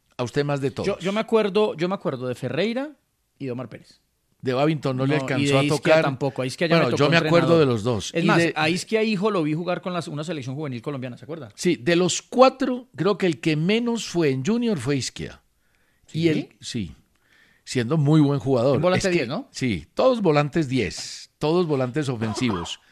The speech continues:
Speaker 1: Y el mejor de todos, el más crack, Carlitos Babington. Impresionante. Ese fue un jugador de selección argentina que además, eh, era brillante manejando la
Speaker 2: Fe-,
Speaker 1: pelota.
Speaker 2: Ferreira era un jugadorazo.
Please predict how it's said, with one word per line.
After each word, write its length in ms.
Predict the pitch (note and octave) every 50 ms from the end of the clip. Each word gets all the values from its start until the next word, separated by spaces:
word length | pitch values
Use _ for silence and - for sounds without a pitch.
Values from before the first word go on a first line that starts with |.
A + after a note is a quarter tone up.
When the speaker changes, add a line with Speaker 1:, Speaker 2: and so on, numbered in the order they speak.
| _ _ _ _ _ _ _ -
Speaker 1:
Y 200 | G3 F#3+ G3+ G3+
el 140 | F#3+ F3+
mejor 320 | E3+ E3+ D#3 A#2 F3+ F#3+ F#3
de 120 | F#3+ G3
todos, 520 | C#3+ - F#3 E3+ C#3+ A#2 G#2+ F#2+ - - - _ _
el 280 | - D#3 D3+ D3 C#3+ C#3
más 260 | D3+ F3 F3+ F3+ -
crack, 520 | - G3 G3+ G3+ G3 - - - - - _ _ _ _ _ _ _ _ _ _ _
Carlitos 720 | - C#3 B2+ A2 A2 B2 C3+ C3+ C3 - C3+ B2 G2+ G2
Babington. 600 | F#2 A2+ G2+ F2 E2+ D2+ C#2+ C#2+ - - - - _ _ _ _ _ _ _ _ _ -
Impresionante. 1300 | - F#3+ G3 G3 F#3 F3 E3 D#3+ _ - D3 C3+ A#2 - - G#2+ G2+ G2+ G#2+ G2+ F2+ E2 - - C2 - _ _ - - _ _
Ese 160 | - - F3
fue 120 | C#3 E3 E3
un 60 | D3+
jugador 640 | C#3 F#3 F3 D3+ C3 A#2+ A#2 A#2+ B2 C3+ D#3+ F#3 F#3 _ _ _ _ _ _ _
de 140 | - - D3
selección 420 | - C3+ A2+ A#2 A2 F#2+ A2+ A#2
argentina 680 | C#3+ D3+ C#3+ C#3+ C3+ A2+ - B2 A2+ G#2+ A2+ C3 D3 - _ _ _ _ _ _ _ _ _ -
que 80 | - B2+
además, 640 | B2 A#2 A2 G#2+ A2 A2 A2+ A2 - - - -
eh, 680 | C#3 D3+ D3 C3+ A#2 G#2+ F#2+ E2+ D2 C#2+ C2+ C#2 - - -
era 220 | - A#2+ B2 C3+
brillante 580 | C3+ C#3 C3 A#2+ G#2 A2 C#3 C#3+ C#3+ C3 - D3
manejando 400 | C3+ B2+ A#2 G2 A2 A#2 B2+ C#3
la 60 | C3
Speaker 2:
Fe-, 60 | G2+
Speaker 1:
pelota. 340 | A2 G#2+ A#2+ B2+ - - F#2+
Speaker 2:
Ferreira 300 | C#3 A2 A2+ B2 C#3 F#3+
era 100 | F#3 F3+
un 60 | F3+
jugadorazo. 420 | F3 D#3 C3 G#2+ G2+ G#2+ G#2 -